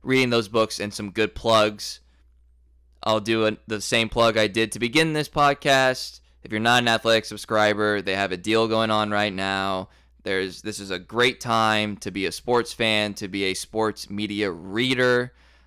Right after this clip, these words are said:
Uh, Cody has had a couple articles on there with Turnbull that,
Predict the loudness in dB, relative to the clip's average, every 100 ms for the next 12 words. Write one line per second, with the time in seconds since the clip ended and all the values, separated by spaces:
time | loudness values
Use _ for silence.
0 | -8 -2 -2 -2 0 0 0 -4 -6 -6
1 | -6 -6 -2 -2 -2 -4 -8 -6 -6 -6
2 | -6 -8 -8 -12 -8 -6 -6 -4 -4 -4
3 | -4 -4 -4 -8